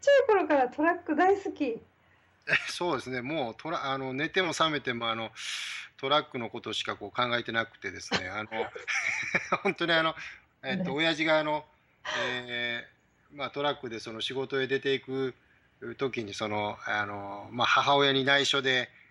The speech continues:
Speaker 2: あの、夜中抜け出してですね、
Speaker 1: はい。
Speaker 2: つい、ついていくっていう、まあ、そんな <laughs> 子供でした。
Speaker 1: <laughs> そうだった。それお母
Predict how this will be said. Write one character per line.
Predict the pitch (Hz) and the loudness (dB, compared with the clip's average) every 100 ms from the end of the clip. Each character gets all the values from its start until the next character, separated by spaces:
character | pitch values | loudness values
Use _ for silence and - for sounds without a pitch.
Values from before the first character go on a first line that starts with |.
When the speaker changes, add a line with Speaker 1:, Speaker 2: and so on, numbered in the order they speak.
| - | -10
Speaker 2:
あ | 117 | -8
の、 | 117 | -4
夜 | 123 | 2
中 | 135 147 110 | 2 2 -2
抜 | 117 | -2
け | 131 | 0
出 | 123 117 | 0 -2
し | - | -6
て | |
で | 98 87 | -12 -14
す | 101 | -14
ね、 | 95 | -14
Speaker 1:
は | 92 | -14
い。 | - | -16
Speaker 2:
つ | - 131 | -14 -14
い、 | - | -14
つ | - 135 | -6 -4
い | |
て | 120 | -4
い | 117 | -8
く | - | -8
っ | 113 | -14
て | - 98 | -12 -10
い | 95 | -10
う、 | 92 - - _ | -14 -20 -20 _
ま | 117 | -6
あ、 | |
そ | - 135 | -2 0
ん | |
な | 135 127 - - _ - - - | 4 2 2 -10 _ -2 -2 -4
<laughs> | - - - - 143 139 - | -10 -6 -4 -4 -4 -6 -10
子 | 120 | -10
供 | 120 113 107 | -10 -10 -12
で | 101 | -14
し | - | -16
た。 | _ _ _ _ _ - - _ - _ _ | _ _ _ _ _ -20 -20 _ -20 _ _
Speaker 1:
<laughs> | - - - - - _ _ _ 539 - 480 - 554 605 | -4 -2 -2 -8 -16 _ _ _ -4 -2 -4 2 2 2
そ | - 381 | 0 2
う | 339 | 4
だ | 302 | 4
っ | |
た。 | 392 - | 2 4
そ | 440 | 6
れ | 403 | 6
お | |
母 | 370 | 8